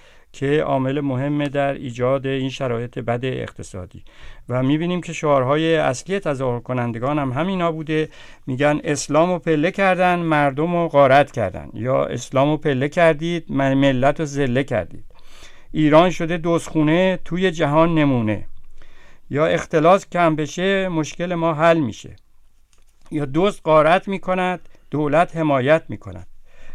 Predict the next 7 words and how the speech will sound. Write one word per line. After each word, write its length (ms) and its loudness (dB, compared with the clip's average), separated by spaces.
یا 80 -2
در 180 4
مقابل 420 0
پلیس 480 -4
که 280 -2
در 120 0
مقابلشون 760 -6